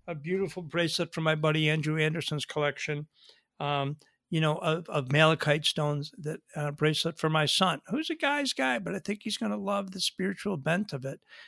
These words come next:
And it's pretty cool looking. So, you know, to be able to acquire and give, you know, and this time of year, I wrote something I put on Facebook just recently. Um,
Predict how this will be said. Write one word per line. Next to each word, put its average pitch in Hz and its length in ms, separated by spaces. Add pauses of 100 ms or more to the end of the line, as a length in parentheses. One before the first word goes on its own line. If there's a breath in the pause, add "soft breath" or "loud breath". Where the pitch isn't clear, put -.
(160 loud breath)
And 247 100
it's 233 100
pretty 220 300
cool 214 260
looking. - 380
So, 180 300 (400 loud breath)
you 247 80
know, 247 80
to 233 80
be 240 200
able 233 500
to 208 220
acquire 92 560
and 127 240
give, 127 460 (100)
you 165 80
know, 160 220 (340 loud breath)
and 190 140
this 233 160
time 190 240
of 160 80
year, 160 180
I 180 120
wrote 175 260
something 147 380
I 135 40
put 151 200
on 139 160
Facebook 135 520
just - 320 (380)
recently. - 680 (580 soft breath)
Um, 127 360